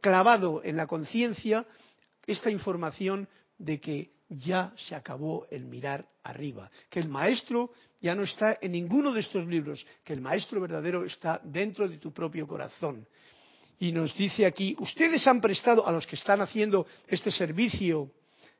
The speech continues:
eh, por la radio, dice, u-, lo voy a leer, ustedes han prestado un servicio y pocos se dan cuenta todavía de lo que entraña. O sea, no nos damos cuenta de lo que entraña este servicio que estamos haciendo porque lo podemos convertir como en algo rutinario,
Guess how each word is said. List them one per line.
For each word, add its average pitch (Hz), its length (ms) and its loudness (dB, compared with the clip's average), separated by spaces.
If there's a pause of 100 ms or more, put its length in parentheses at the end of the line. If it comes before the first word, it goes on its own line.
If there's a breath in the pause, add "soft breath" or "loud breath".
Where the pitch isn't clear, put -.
eh, 160 1000 2
por 196 180 6
la 170 140 4
radio, 165 520 4 (240 soft breath)
dice, 165 380 -2
u-, - 220 -8
lo 180 160 -4
voy 196 160 2
a 165 40 2
leer, 151 220 -4 (240 soft breath)
ustedes 285 320 0
han 277 140 6
prestado 226 360 4
un 233 120 -2
servicio 233 640 0 (200 loud breath)
y 196 120 0
pocos 269 360 4
se 214 120 2
dan 214 220 4
cuenta 233 420 2
todavía 185 480 4
de 160 100 -2
lo 151 100 -4
que 147 100 -8
entraña. 147 480 -2
O - 20 -14
sea, 143 160 -8
no 170 80 -4
nos 208 160 -2
damos 214 280 2
cuenta 240 320 0
de 190 100 0
lo 175 100 0
que 165 80 -4
entraña 196 420 2 (240 loud breath)
este - 220 -2
servicio 190 400 0
que 180 60 -2
estamos 170 360 -2
haciendo 208 460 2
porque 190 180 -2
lo 156 120 -6 (380 loud breath)
podemos 170 300 0
convertir 180 380 -4
como 170 160 -4
en 160 60 -2
algo 165 180 -2
rutinario, 165 600 0